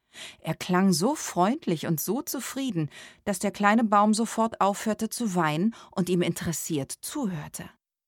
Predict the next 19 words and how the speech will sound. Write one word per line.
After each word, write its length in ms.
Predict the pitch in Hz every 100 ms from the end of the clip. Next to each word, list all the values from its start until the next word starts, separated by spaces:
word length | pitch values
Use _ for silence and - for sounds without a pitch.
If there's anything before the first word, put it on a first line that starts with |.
| _ _ _ _ _ _ _ _ _ _ _ -
"So 340 | 160 262 302
viele 320 | 220 233 202
Menschen 540 | 190 185 190 - 170 151
haben 200 | 156 165
mir 140 | 165
meine 360 | 160 160 160 151
Weihnachtsbäume 800 | 175 175 156 - 170 160 160 -
abgekauft 800 | 180 - 165 - 160 156 -
und 160 | - 160
können 300 | 202 208 196
nun 240 | 220 247
ein 160 | 190 185
schönes 600 | - - 233 202 180 175
Weihnachtsfest 760 | 175 170 165 - - 160 156 -
um 100 | 180
ihre 260 | 170 170
Tannen 320 | - 175 160
herum 320 | 156 156 156 151
feiern. 460 | - 156 139 135